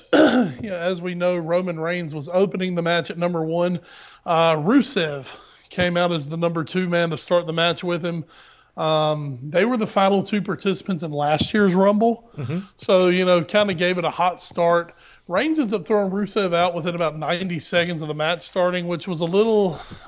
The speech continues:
Speaker 1: eh, okay, whatever. But, Ed, that set up what was really the pop of the night in Orlando, uh, as the number three entrant came out.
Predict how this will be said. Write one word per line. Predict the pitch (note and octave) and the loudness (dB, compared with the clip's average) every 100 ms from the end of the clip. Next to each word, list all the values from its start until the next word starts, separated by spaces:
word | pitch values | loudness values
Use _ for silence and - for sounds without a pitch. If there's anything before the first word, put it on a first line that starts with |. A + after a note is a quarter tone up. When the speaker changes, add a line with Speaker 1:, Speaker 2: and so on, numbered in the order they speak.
| G#3+ A3+ | -12 -6
Speaker 1:
eh, | G#3 G3+ C#3+ - - | -4 -4 -6 -14 -10
okay, | F3 - F3 | -8 -2 -2
whatever. | F3 D#3+ D#3+ E3 - - - - _ | 0 0 0 -4 -10 -20 -20 -20 _
But, | F3+ E3+ | 2 2
Ed, | F#3 F3+ D#3 | 2 2 4
that | F#3+ G3 | 2 0
set | - F#3+ F#3 | -2 0 2
up | F3+ F#3 D#3 | 2 2 0
what | E3 E3+ | 0 -2
was | E3 D#3+ D#3 C3+ - _ - - _ _ _ | 0 -2 -4 -8 -14 _ -20 -20 _ _ _
really | E3+ D#3+ G3 A#3 G#3 | -8 0 2 4 2
the | C#3+ C#3+ | 0 -6
pop | - - F#3 A#3 - - | -8 -2 2 2 2 4
of | F#3+ F#3+ | 4 4
the | F3 | 0
night | E3 F3+ F#3+ D#3+ - | 2 4 4 0 -6
in | F3+ F#3 | -4 -2
Orlando, | F#3 E3+ D#3 E3 F3+ D#3+ D3+ D3+ C#3+ - - - - - | 0 2 2 2 2 0 0 -2 -4 -10 -20 -20 -12 -2
uh, | E3 D#3+ D#3 D#3 | 2 4 2 2
as | E3 D3 D3 | 2 2 0
the | D3+ | -2
number | D3+ E3 G#3+ G#3 | 0 0 2 0
three | - G3+ G#3+ A3 | -2 -4 -2 -2
entrant | G3 D#3+ F3+ C#3+ | -2 -2 -6 -4
came | E3+ D#3+ D#3 | -2 0 0
out. | D#3+ F3+ | -2 -2